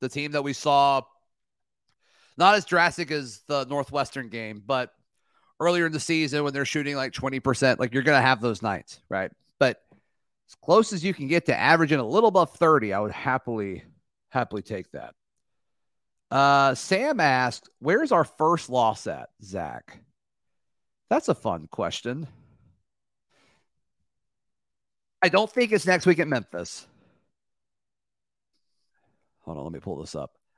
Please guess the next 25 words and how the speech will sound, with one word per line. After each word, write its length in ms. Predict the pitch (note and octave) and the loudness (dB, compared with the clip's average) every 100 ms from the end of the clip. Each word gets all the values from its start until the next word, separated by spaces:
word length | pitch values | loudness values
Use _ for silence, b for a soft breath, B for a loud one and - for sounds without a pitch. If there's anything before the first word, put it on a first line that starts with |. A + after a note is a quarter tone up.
| - | -4
I 60 | |
don't 280 | B2+ D3+ E3+ | 2 4 4
think 140 | F#3+ E3 | 4 2
it's 100 | E3+ | 0
next 180 | D3 | 0
week 140 | D#3 D3 | 0 -2
in 80 | B2+ | -4
Memphis. 380 | G2+ - F2+ | -4 -6 -4
Who 60 | D3 | -2
do 60 | B2+ | -2
we 80 | |
play 160 | A#2 B2 | 0 0
after 200 | G#2 G#2 | -2 -4
Memphis? 440 | F2+ - D2+ - _ b b b b | -12 -12 -16 -16 _ b b b b
Georgia 320 | - D#3+ F3 F#3+ | 6 8 8 4
State. 400 | - C3+ C3+ - _ _ _ _ _ _ _ _ - | 4 2 2 -4 _ _ _ _ _ _ _ _ -4
That's 180 | C3 | 0
a 40 | C3+ | 0
win. 320 | F#2 D#2 G#2 _ _ _ _ _ _ _ _ _ _ - | -2 -8 -12 _ _ _ _ _ _ _ _ _ _ -4
We 100 | D3+ | -2
go 220 | B2+ F3 | 2 2
to 300 | F3 - F#3 | 2 0 0
U 280 | G3+ F#3 G3 | 0 0 2
S 160 | F#3 - | 2 0
C. 520 | - D3+ A#2 G#2 | -6 -6 -6 -8